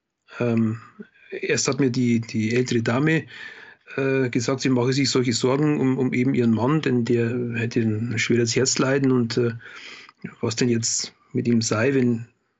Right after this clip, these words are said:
wenn hier schlimme Dinge in der Nachbarschaft passieren. Ich möge ihm das bitte schonend beibringen. Ja, und dann, ähm,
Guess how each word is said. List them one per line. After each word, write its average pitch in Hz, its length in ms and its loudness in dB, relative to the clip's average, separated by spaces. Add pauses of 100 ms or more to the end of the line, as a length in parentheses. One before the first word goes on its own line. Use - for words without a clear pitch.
(160)
wenn 117 160 2
hier 117 140 2
schlimme 139 260 0
Dinge 147 180 2
in 165 60 2
der 135 80 2
Nachbarschaft 120 460 -4
passieren. 117 400 0
Ich - 220 -8 (100)
möge 135 240 2
ihm 131 60 4
das 120 120 -2
bitte 123 340 0 (260)
schonend 123 540 0 (360)
beibringen. 113 580 -2 (1800)
Ja, - 180 -14
und 120 220 0
dann, 113 460 2
ähm, 107 460 -4